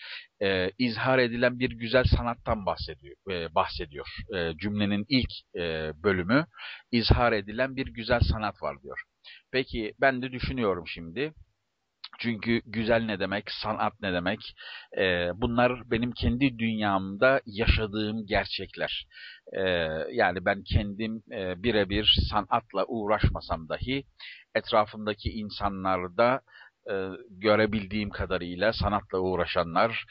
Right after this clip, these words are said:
güzel herhangi bir, e, eser ortaya çıkaranların, e, o, e, e, çıkarm-, ortaya çıkarmış olduğu güzellikleri ve sanatlarını sevdiğini veya onlar arasında, yani sanat ile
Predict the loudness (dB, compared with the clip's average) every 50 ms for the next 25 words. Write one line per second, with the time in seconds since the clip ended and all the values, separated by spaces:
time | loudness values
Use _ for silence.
0 | -18 -20 -20 _ -6 -4 0 4 4 4 4 2 0 2 2 2 0 -2 -4 -6
1 | -6 -4 0 0 0 0 0 -2 -2 -2 -2 -2 0 0 0 0 2 4 6 8
2 | 8 8 6 4 0 -2 -6 -6 -6 -6 -6 -8 -4 -4 -2 -2 -2 -4 -2 2
3 | 2 2 2 0 -6 -10 -12 _ _ _ _ _ _ -14 -6 -2 -2 -2 -2 -4
4 | -8 -12 _ _ _ _ _ _ _ -8 -6 -4 -2 -2 -2 -2 -2 -2 -4 -4
5 | -6 -6 -6 0 4 6 6 6 4 2 _ _ _ _ _ _ -6 -4 -4 -2
6 | -2 -4 -4 -6 -8 -12 -12 -14 -14 -12 -14 -14 -16 -18 -20 -16 -10 -10 -6 0
7 | 4 4 4 6 6 6 6 6 6 4 0 0 0 -2 -2 -2 -2 -2 0 0
8 | 2 2 2 2 -2 -4 -6 -4 -4 -6 -6 -8 -4 -2 -2 -2 -4 -6 -14 -16
9 | _ -10 -8 -6 -4 -4 -6 -6 -4 -2 -2 0 -2 -2 -4 -4 -4 -4 -4 -2
10 | -2 -2 -4 -4 -6 -12 -18 -18 -18 -18 -16 -14 -12 -10 -10 -6 -2 2 2 2
11 | 2 0 -2 0 2 2 2 2 2 0 0 -2 -2 0 2 4 6 6 6 4
12 | 4 4 4 4 6 6 4 4 6 6 6 4 4 0 -2 -2 -2 -2 -4 -6
13 | -2 0 0 0 0 -2 -8 -12 _ -18 -20 -20 _ -4 -2 0 0 0 0 2
14 | 2 0 0 0 -6 -10 -8 -8 -10 -12